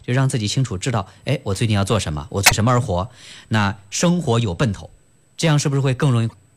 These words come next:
还有第七，给自己动力。这个给自己确比，比如说我们有目标，或者说我们可以把坏事变好事，或者说我们有一些担心的事情，也可以把它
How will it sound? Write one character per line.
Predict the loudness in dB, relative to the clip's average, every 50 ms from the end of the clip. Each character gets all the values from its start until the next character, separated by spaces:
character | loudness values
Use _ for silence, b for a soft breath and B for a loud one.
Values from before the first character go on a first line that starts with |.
| _ b b b b b
还 | -4 -2
有 | -2 -2 -2 -6 _ _ _ _
第 | -4 -4
七， | 0 0 0 0 -2 -4 -10 _ _ _
给 | -2 -2 -2
自 | 0 -2 -2
己 | -2 -4 -4
动 | -2 0 0 0 -2
力。 | -4 -8 -14 _ _ _ _ _ _ _ _ _ _ _ B B B
这 | -2 0
个 | 2 2 2
给 | 2 0
自 | -2 -2 -2
己 | -2
确 | 0 0 0
比， | 0 -2 -2 -4 -4 -8 -16 _ _ _ _ _ _ _ _ _
比 | 0 0
如 | 2
说 | 2 2 2 0 0 -2
我 | -2
们 | 0 2 2
有 | 0 0
目 | -2 -2 -2
标， | -2 -2 -2 -2 -4 -8 -14 -20 _ _ _ B B B B
或 | -4 0 0
者 | 2
说 | 2 2 0 0 0 -2 B B B B B B B B
我 | -2 0
们 | 2 2 2 2 0 -2 -6 _ -14
可 | -6 -2 -2
以 | -2 0
把 | -2 -2 -2 -2 -2 -4 -6 -8 -12 _ _
坏 | -8 -4 0 0 0
事 | 0 0 -2
变 | 0 0 0 0
好 | -2 -4 -6 -8
事， | -6 -4 -4 -6 -6 -8 _ _ _ _ _ _ _ _ _ _ _ _
或 | -2 0 0
者 | 2
说 | 2 2
我 | 2
们 | 2 2 2
有 | 0 0
一 | 0
些 | 0
担 | 0 0 -2
心 | -2 -2 -2
的 | -2
事 | -2 0 0
情， | 0 0 0
也 | 0 -2 -2
可 | -2 -2
以 | -2
把 | -2 -2 -2
它 | -2 0 0 0 -2